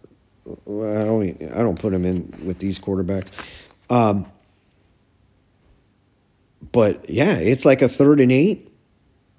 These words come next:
Lance can scramble and get a first down easily. It's a third and two. You could run Lance, like,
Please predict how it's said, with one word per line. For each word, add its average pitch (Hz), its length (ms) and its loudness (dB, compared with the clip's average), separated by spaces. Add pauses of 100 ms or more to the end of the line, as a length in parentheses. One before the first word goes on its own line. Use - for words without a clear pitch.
(120)
Lance 120 400 0
can 87 320 -4 (260)
scramble 127 560 2
and 117 120 2
get 123 120 4
a 123 40 2
first 139 280 2
down 143 200 4
easily. 139 440 0 (260)
It's 143 160 2
a 160 60 8
third 156 300 6
and 139 120 4
two. 175 400 4 (580)
You 85 260 -4
could 131 140 2
run 127 640 0 (100)
Lance, 180 540 0
like, 98 240 -2